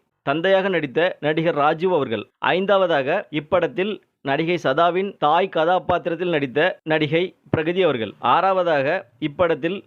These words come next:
வில்லன் கதாபாத்திரத்தில் நடித்த நடிகர் கோபிசந்த் அவர்கள். ஏழாவதாக இப்படத்தில் வில்லனின்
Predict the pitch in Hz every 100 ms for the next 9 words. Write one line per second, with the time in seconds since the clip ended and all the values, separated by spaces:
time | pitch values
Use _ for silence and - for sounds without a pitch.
0 | 123 175 196 202 170 180 185 185 175 165
1 | 185 170 147 123 156 175 - _ - 165
2 | 160 175 147 170 185 185 180 151 127 104
3 | - 127 160 196 196 180 165 139 151 190
4 | _ _ _ 160 156 190 170 131 175 190
5 | 151 196 208 202 220